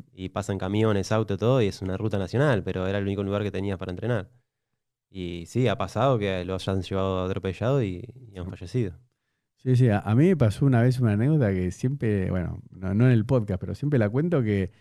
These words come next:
Speaker 2: yo iba a pedalear al Parque Sarmiento, pero porque, como decías vos, estaba aburrido en el, el circuito K T, que era uno punto dos, que, y una vez le digo, "Che, ¿y este que no está viniendo?".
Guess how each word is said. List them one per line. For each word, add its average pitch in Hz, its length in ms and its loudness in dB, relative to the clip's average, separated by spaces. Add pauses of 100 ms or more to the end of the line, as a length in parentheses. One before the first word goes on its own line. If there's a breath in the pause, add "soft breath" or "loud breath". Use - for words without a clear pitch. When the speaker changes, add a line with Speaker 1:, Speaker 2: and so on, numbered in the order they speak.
(140 soft breath)
Speaker 2:
yo 147 120 2
iba 127 400 6
a 107 100 2
pedalear 117 340 4
al 127 120 4
Parque 139 280 4
Sarmiento, 151 720 4
pero 110 240 2
porque, 104 300 0
como 95 220 -4
decías 120 260 2
vos, 131 100 4
estaba 127 220 2
aburrido 120 520 2
en 98 160 0
el, 90 140 -4 (320)
el 92 160 -20
circuito 110 340 0
K 107 140 0
T, 131 120 0
que 120 60 2
era 110 140 4
uno 123 220 4
punto 123 300 2
dos, 160 320 2 (880)
que, 110 720 2
y 143 100 4
una 196 100 4
vez 190 80 4
le 180 60 4
digo, 165 140 2
"Che, 254 300 0
¿y 160 280 2
este 247 220 -2
que 151 100 2
no 143 100 2
está 156 200 0
viniendo?". 247 680 2